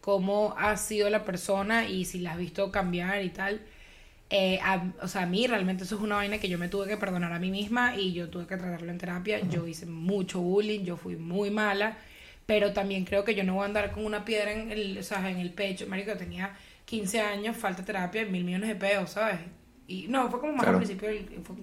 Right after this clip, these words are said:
Speaker 1: como colegio, eso. Entonces, coño,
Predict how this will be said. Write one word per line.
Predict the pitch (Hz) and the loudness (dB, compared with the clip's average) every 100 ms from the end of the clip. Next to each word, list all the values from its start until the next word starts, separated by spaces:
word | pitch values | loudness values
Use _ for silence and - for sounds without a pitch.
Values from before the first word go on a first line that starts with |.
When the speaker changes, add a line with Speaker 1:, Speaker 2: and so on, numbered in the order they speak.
| 190 | -8
Speaker 1:
como | 220 214 | -6 -2
colegio, | 190 202 220 220 214 | 0 0 0 -2 -4
eso. | 190 175 - - - - - - | -6 -8 -12 -18 -18 -18 -14 -4
Entonces, | 240 240 233 233 | 0 2 0 -2
coño, | - 311 220 | -2 0 -2